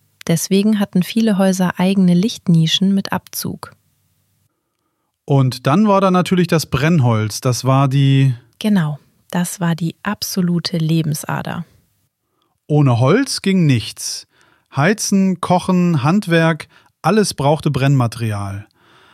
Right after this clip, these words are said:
Speaker 2: Ein Haushalt verbrauchte, ich hab mal gelesen, mehrere Festmeter pro Winter.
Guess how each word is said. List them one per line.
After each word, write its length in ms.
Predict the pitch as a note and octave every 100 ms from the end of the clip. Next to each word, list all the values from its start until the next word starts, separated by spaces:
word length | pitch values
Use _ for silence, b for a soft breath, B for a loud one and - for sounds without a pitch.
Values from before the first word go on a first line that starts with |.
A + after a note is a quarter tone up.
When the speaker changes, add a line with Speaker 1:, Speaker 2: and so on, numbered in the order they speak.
| b
Speaker 2:
Ein 280 | - B2+ B2+
Haushalt 440 | D#3 A#3 G#3+ G#3
verbrauchte, 920 | - D#3 C3+ D3 F#3 - E3+ E3+ E3 D3 b b b b b b
ich 180 | C#3 D#3+
hab 100 | D#3
mal 140 | D3
gelesen, 640 | C#3+ C#3 D#3 D#3 D#3 D3 A#2+
mehrere 580 | B2+ E3 F#3+ E3 D3+
Festmeter 800 | C#3+ - G#3 - C#3+ B2+ B2 A#2
pro 260 | - B2+ A2
Winter. 480 | A2+ A2 G#2 G2